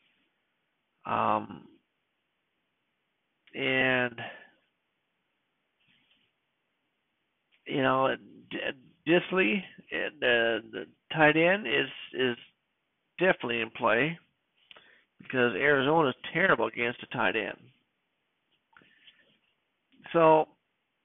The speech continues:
yeah, that's what I'll say about that one. I, I got, I got two games left that are gonna be off the radar. They're both at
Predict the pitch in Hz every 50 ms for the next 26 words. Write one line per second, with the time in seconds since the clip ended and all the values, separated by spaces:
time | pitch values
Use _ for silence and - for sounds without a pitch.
0 | _ _ _ _ _ _ _ _ _ _ _ _ _ _ _ _ _ _ _ _
1 | _ _ _ _ _ _ _ _ _ _ _ _ _ _ _ _ _ _ _ _
2 | - - - 123 - - 123 131 - - 151 151 156 151 151 - - 170 151 143
3 | 139 147 143 - - 151 165 165 135 123 120 127 - - 120 120 123 120 185 175
4 | 170 170 151 170 175 170 - - 220 233 240 220 214 208 208 214 214 196 180 196
5 | 196 208 214 220 - - 185 160 - - _ - - - 165 151 143 - - 180
6 | 170 170 165 170 170 170 - - - 156 165 - - 160 - - 156 156 156 156
7 | 156 156 160 160 165 - - _ _ _ _ - - - - - - _ _ _
8 | _ _ _ _ _ _ _ _ - 147 156 160 - 175 180 185 190 - - 143